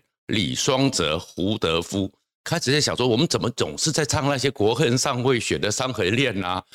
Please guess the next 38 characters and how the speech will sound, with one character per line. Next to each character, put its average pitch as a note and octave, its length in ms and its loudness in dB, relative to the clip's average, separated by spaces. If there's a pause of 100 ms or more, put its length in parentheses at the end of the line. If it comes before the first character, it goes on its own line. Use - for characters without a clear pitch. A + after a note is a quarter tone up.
(120)
长 G#2+ 300 -2
江 C3+ 260 0
黄 F2 300 -2
河， C#2+ 320 -2 (300)
开 D#3+ 200 0
始 G#2+ 200 0
他 A2+ 100 -2
们 G#2+ 100 -2
要 G#2+ 80 0
唱 F#2 320 -4
我 E2 220 2
们 D#2+ 140 -2
的 - 80 -4
歌， A2 280 -2 (300)
也 B2 220 2
就 B2+ 160 0
是 A#2+ 100 0
大 A2+ 160 -4
家 G#2+ 140 -2
现 G#2 180 -2
在 G2+ 140 0
所 F#2+ 200 -2
讲 D2+ 200 -4
的 C#2 120 -4
校 F#2+ 380 0
园 D2 240 0
民 D#2 180 -2
歌。 E2+ 240 0 (360)
校 F3 260 2
园 B2+ 120 2
民 B2 140 2
歌 C#3 140 -2
在 B2+ 100 -2
当 C3 220 -2
时 E2+ 160 -4
的 E2+ 100 -2
时 F2+ 120 -4
候 F2+ 260 -2